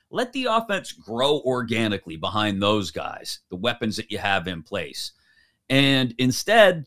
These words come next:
they decide to sell out to Aaron Rodgers. Bring in Aaron Rodgers, who, again, is coming off the worst statistical season of his career. And, oh, let's not forget, is not getting any younger.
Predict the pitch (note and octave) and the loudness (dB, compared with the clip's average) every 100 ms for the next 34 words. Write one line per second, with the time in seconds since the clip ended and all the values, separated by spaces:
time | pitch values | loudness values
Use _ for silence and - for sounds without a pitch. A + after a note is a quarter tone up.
0 | - B2+ A#2+ - C3+ B2+ A2+ - - C#3 | -2 -2 -2 -2 -2 -2 -4 -4 -2 0
1 | E3 D3+ G#2+ G#2+ B2+ - F2+ D#2+ - A2 | 0 -2 -2 -2 -2 -6 -12 -10 -6 -2
2 | A#2 A#2+ A#2 F2+ F#2 F2+ E2+ E2+ E2 F2 | 0 0 0 0 2 0 -2 -6 -10 -2
3 | D3 G#3 A3 F3 F3 F3 - B2+ C3+ C3 | 0 0 0 0 -2 -4 -2 -2 -2 -2
4 | A#2+ G#2+ G#2+ C3 C3+ C4 A#3 F#3+ F#3+ - | 0 2 2 0 -2 -2 0 0 -2 -2
5 | F3+ G3+ F3+ F3+ F#3 C#3+ D3 D#3+ - D#3 | -2 -2 -4 -4 -4 -4 -2 -4 -6 -6
6 | D#3 - D3 E3+ F3+ - _ - C3 B2+ | -6 -6 -6 0 0 -2 _ -4 0 0
7 | A#2+ C3+ C3+ _ - C3+ D3 D#3+ - D#3+ | 2 0 0 _ 4 4 6 2 0 0
8 | B2 G#2+ G#2+ A#2 - _ _ - D3+ F3 | 2 2 4 2 -2 _ _ 0 2 4
9 | F3 - _ - B3+ - C4+ - D#4 D4 | 0 -6 _ 2 2 2 -2 2 0 0
10 | F3+ A3 G3+ - D3+ D#3+ C4 C#3+ A#2 C3+ | 0 2 2 2 -2 0 0 -2 -2 2
11 | G#3 D#3 G2 G#2 F#2 D#2 C3+ F3+ F#2 - | 4 4 2 -2 -6 -2 0 0 -4 -10